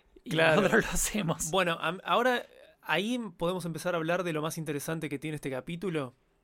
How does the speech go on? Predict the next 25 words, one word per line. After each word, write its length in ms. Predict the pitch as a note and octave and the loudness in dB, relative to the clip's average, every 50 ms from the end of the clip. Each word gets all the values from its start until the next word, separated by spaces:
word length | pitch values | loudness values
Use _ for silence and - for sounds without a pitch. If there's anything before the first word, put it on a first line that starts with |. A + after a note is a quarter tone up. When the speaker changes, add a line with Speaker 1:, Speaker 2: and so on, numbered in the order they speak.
| _ _ _ _ _ _ | _ _ _ _ _ _
Speaker 2:
que 280 | - - C#3 C#3+ C#3+ C3+ | -8 -6 -4 -2 -2 -2
es 300 | B2 - - - - _ | -4 -8 -12 -14 -18 _
que 120 | _ - C#3 | _ -14 -8
para 200 | - C#3+ C#3+ D3 | -6 -6 -6 -4
mí 300 | D#3 F#3 G3 E3+ D#3 - _ | -4 -4 -6 -6 -6 -8 _
el 220 | C3 B2+ B2+ C3+ | -10 -8 -6 -2
grupo 560 | D3 F#3 A3 B3 B3 - - F3 D3 B2 - - _ _ _ _ _ _ | 0 2 2 2 0 2 0 0 0 -2 -6 -14 _ _ _ _ _ _
que 100 | - C#3 | -10 -8
conocemos 480 | - - C3 C#3 - E3+ F3 F3 - - | -6 -6 -6 -4 -4 -2 -2 -2 -2 -4
en 40 | D3 | -6
el 40 | C#3 | -6
capítulo 420 | C3 C3+ - E3+ D3 D#3+ C#3 C3+ | -6 -6 -6 -6 -6 -4 -4 -4
uno 200 | C3 C#3 E3 F3 | -4 -2 -2 -4
y 20 | D#3+ | -4
que 100 | C#3 C#3 | -4 -4
vol-, 280 | B2+ B2 B2 - C3 | -4 -4 -6 -8 -12
que 180 | - - D3 C3+ | -14 -10 -8 -6
vamos 240 | B2+ C#3 D3+ C3+ - | -6 -6 -6 -6 -8
conociendo 400 | - C3 B2+ A#2+ - C#3+ D3 C#3+ | -8 -8 -8 -6 -6 -6 -6 -6
mejor 380 | C3 A#2+ - - C#3 D3+ D3+ | -8 -8 -10 -8 -6 -6 -6
en 60 | D3+ C3+ | -6 -8
el 60 | B2+ | -8
capítulo 460 | A#2 B2 A#2+ C#3+ B2+ C#3 B2+ A#2 A#2 | -10 -10 -10 -8 -8 -6 -6 -4 -2
Speaker 1:
Sí. 80 | B2 C#3+ | 0 0
Speaker 2:
dos, 300 | F3 G3+ - - - | 0 -2 -4 -12 -16